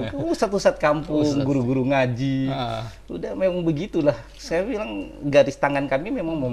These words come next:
Speaker 2: mau jadi kayak
Speaker 1: Hmm.
Speaker 2: begini gitu.
Speaker 1: Kalau dari seorang ustadz melihat fenomena ya,
Speaker 2: Hmm.
Speaker 1: dinamika kehidupan pada saat itu, sulit nggak untuk memberikan pencerahan-pencerahan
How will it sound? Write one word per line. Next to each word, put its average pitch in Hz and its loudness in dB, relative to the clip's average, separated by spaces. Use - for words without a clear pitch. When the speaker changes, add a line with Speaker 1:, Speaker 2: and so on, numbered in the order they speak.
Speaker 2:
mau 123 -2
jadi 120 -2
kayak 113 0
Speaker 1:
Hmm. 113 -4
Speaker 2:
begini 131 -2
gitu. - -8
Speaker 1:
Kalau 160 0
dari 160 -2
seorang 151 -6
ustadz - -10
melihat 135 -10
fenomena 127 -8
ya, 139 -10
Speaker 2:
Hmm. - -18
Speaker 1:
dinamika 117 -8
kehidupan 113 -10
pada 113 -4
saat - -6
itu, - -16
sulit 220 -2
nggak 160 -2
untuk 139 -10
memberikan 123 -8
pencerahan-pencerahan 123 -10